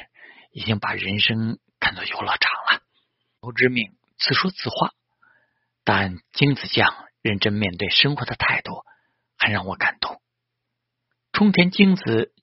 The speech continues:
觉得这个人说的非常没有道理的话，人生不应该是需要认真对待的吗？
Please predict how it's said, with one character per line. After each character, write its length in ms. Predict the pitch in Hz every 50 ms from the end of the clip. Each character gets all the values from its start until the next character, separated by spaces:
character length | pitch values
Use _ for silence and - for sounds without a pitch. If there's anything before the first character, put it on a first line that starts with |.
| _ -
觉 140 | - 117 113
得 120 | - 139
这 120 | 123 127
个 120 | 104 - 113
人 160 | 104 107 110
说 280 | 110 - - 123 120 117
的 200 | - 110 - - - - - - - - -
非 260 | - - 165 156 160 156 147 -
常 320 | - - - 101 104 104 98
没 100 | 92 -
有 120 | 95 -
道 120 | - - - - - -
理 80 | - -
的 60 | - -
话， 60 | - - - - - _ _ _ _ _ _ _ _ _ _
人 180 | _ - 151 170
生 220 | 165 - 190 185 _
不 80 | -
应 140 | 156 151 165
该 240 | 170 180 180 180 - - - - - _
是 140 | - - -
需 160 | - - 175
要 60 | 165
认 200 | 165 - 170 139
真 140 | - - 185
对 160 | - - 180
待 340 | - - 196 214 220 196 165
的 120 | - -
吗？ 60 | -